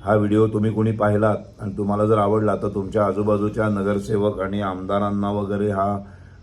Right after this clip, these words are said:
कृपया दाखवा आणि म्हणा की "हे बघ पोंक्षांचा हा व्हिडिओ बघा." आणि काही त्यातनं तुम्हाला उपरोध झाला आणि जर चार पोस्टर्स माझ्या या व्हिडिओमुळं जर कमी झाली तर हे खूप मोठं यश आहे माझं.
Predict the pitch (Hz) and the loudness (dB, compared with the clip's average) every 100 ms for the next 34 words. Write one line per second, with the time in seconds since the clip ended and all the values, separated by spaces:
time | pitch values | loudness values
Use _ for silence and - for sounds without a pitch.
0 | - 110 107 107 110 107 104 110 87 78 | -8 -4 0 2 4 4 2 0 -2 -2
1 | - - - - - - - - 95 98 | -12 -16 -18 -18 -16 -16 -16 -14 -8 -2
2 | 104 113 107 95 101 101 104 107 101 98 | 2 2 2 2 2 2 2 0 -4 -2
3 | 101 98 101 98 98 101 101 95 80 76 | -2 0 0 2 0 0 0 -2 -4 -8
4 | 71 - - - - 85 92 95 98 - | -14 -20 -20 -20 -16 -12 -10 -10 -10 -8
5 | 95 98 98 - 90 - 98 95 - 95 | -4 -4 -4 -8 -10 -8 -10 -10 -12 -12
6 | 90 92 90 - - - - - - - | -10 -10 -12 -14 -20 -20 -20 -20 -20 -12
7 | 87 92 101 110 110 104 95 98 98 87 | -10 0 6 6 6 2 2 2 2 0
8 | 87 92 92 98 92 - - - 101 - | -4 -6 -4 -4 -4 -8 -18 -10 -6 -6
9 | 101 98 - 107 101 - 98 92 92 98 | -4 -6 -2 -2 -2 -6 -8 -4 -2 0
10 | 98 95 101 104 101 104 110 107 110 107 | 0 0 0 2 2 4 4 4 2 2
11 | 104 101 95 87 90 - - - - - | 0 0 -2 -4 -10 -16 -20 -20 -20 -16
12 | - 101 - 110 107 104 110 107 110 107 | -6 -4 -4 -4 -2 0 2 4 4 2
13 | 98 92 82 80 | -2 -4 -6 -10